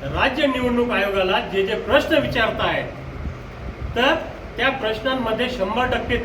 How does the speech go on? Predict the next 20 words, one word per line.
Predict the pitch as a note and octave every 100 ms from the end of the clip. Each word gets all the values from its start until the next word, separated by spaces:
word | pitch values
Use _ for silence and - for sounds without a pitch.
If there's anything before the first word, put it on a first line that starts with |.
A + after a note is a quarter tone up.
| -
तथ्य | B3 -
आहे. | C#4 F#3 C3+ - - - - - - - F3
एका | A3 D4+
प्रभागात | D#4 C#4+ C#4 C4+ C4 C4
जर | B3+ -
तीनशे | B3 C#4+ E4
नावं | E4 D4+ D4
वाढतायत, | B3 A#3 A#3 F#3+ - - - - - - - - -
तर | C#4 E4 D#4+
चाळीसगाव | B3+ B3 B3+ C4+ D4 C#4
शहरात | A#3 A#3 C#4 - G#3+
असे | G#3+ C4+ C4 D4+ - - - - - -
एकूण | F#3 A3+ - D4 F4 E4+ - - - - - - - - - - -
साडेतीनशे | - A#3 D#4 D#4+ D#4+ E4
बूथ | C#4 D4+
आहेत, | D4 C4+
जवळपास | B3 A#3+ A#3+ -
तीनशे | C4 C4
पस्तीसच्या | C4+ A#3+ A#3+ C#4 - C4
आसपास. | A#3 - G3 D#3+